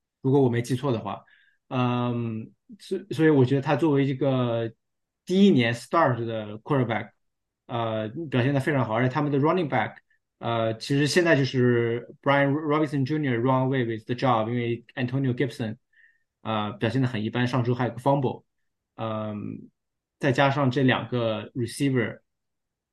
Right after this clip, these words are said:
呃，我觉得Commanders in a good shape。虽然这个division非常的强，但他们前面有Eagles跟Cowboys，但我觉得如果他们能持续这个表现，再加上他们比较给力的defense的话，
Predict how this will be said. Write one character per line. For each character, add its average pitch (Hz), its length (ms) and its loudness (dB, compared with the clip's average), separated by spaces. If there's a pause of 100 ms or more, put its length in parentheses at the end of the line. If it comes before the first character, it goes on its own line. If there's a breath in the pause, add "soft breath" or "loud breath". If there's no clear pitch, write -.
(280)
呃， 117 380 -2 (920)
我 139 140 2
觉 123 140 6
得 123 200 4
Commanders 131 420 4
in 123 80 4
a 113 40 0
good 123 200 0
shape。 123 320 2 (340 soft breath)
虽 165 160 2
然 156 80 4
这 180 100 4
个 151 100 2
division 139 460 0
非 143 120 -6
常 131 120 -2
的 131 60 -2
强， 110 300 -8
但 123 100 -2
他 127 140 0
们 127 120 4
前 120 180 -4
面 123 160 0
有 107 140 -2
Eagles 123 400 0
跟 120 140 -4
Cowboys， 131 480 2 (580 soft breath)
但 135 220 0
我 123 80 4
觉 127 140 0
得 131 100 2
如 135 140 -2
果 143 100 0
他 139 100 -4
们 151 140 -2
能 131 240 0
持 - 240 -8
续 165 100 -4
这 165 80 -2
个 151 80 0
表 113 200 -4
现， 139 180 -4
再 135 80 0
加 143 180 0
上 139 340 -4 (280)
他 147 140 -4
们 139 200 -2
比 120 140 -14
较 127 420 2 (560 soft breath)
给 127 120 0
力 143 160 0
的 123 120 0
defense 170 440 2
的 110 100 -8
话， 104 260 -8